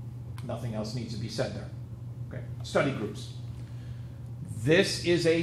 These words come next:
difficult course. I'm sure you've already heard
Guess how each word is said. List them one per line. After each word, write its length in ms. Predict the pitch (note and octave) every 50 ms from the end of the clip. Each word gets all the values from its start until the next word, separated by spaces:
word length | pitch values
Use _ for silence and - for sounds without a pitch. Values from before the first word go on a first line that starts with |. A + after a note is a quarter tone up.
| C#3 -
difficult 600 | - D#3 D3 - F3+ D3 - - D3 C#3+ B2 -
course. 720 | - - D3+ C#3 B2 G#2 - - - - - - - - -
I'm 240 | A#2 B2+ C3+ C3 C3
sure 300 | - - - - F3 F3
you've 260 | F3 F#3 F#3 E3+ C#3+
already 440 | E3 - D#3 D3+ D#3+ D#3+ D#3 D#3 D3
heard 560 | - - G3+ F#3 D3+ C3 B2 C3+ D3 - -